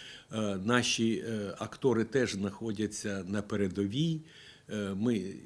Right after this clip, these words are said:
і в госпіталь перерахували, на військову частину, і,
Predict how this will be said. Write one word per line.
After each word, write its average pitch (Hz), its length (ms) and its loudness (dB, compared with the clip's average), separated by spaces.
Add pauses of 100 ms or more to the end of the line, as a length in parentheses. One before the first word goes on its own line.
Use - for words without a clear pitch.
(160)
і 101 240 0
в 92 40 -6
госпіталь 143 720 2
перерахували, 127 880 0
на 98 160 0
військову 98 580 0
частину, 175 800 0
і, 123 300 0